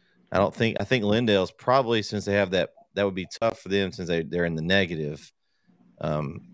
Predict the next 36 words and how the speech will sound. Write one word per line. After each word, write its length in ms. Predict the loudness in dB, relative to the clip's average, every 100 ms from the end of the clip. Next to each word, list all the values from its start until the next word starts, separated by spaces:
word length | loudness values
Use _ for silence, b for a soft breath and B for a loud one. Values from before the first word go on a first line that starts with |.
| -20 -18
because 340 | -4 -4 -4
if 100 | -8
Chapel 380 | 0 4 4 2
Hill 220 | 0 0
wins, 800 | 0 2 2 2 0 -2 -6 -12 _ _ _ _ _ _ _ _ _ _ 0
they 220 | 4 6
would 140 | 4
have 180 | 2 2
to 120 | -2
win 400 | 0 2 2 2
by 160 | 2 0
not 300 | 2 2 2
enough 500 | 2 2 2 -2 -6
and 140 | -8 -6
then 120 | -2
beat 260 | -2 -2
Kil-, 340 | 0 2 2 0 0
it's, 260 | -2 -4 -4
it, 200 | -4 -2
that'd 160 | -4
be 120 | -2 -2
crazy. 340 | 0 0 -4
So 160 | -4 -4
it's, 100 | -4
it's 80 | -4
gonna 160 | -2
be 40 | 0
points. 440 | 0 0 -2 -8
It 100 | -6
kinda 220 | -4 -4
come 180 | -4 -2
down 280 | 2 2 0
to 180 | -4 -6
it. 80 | -4
But 100 | 0
then 300 | 2 0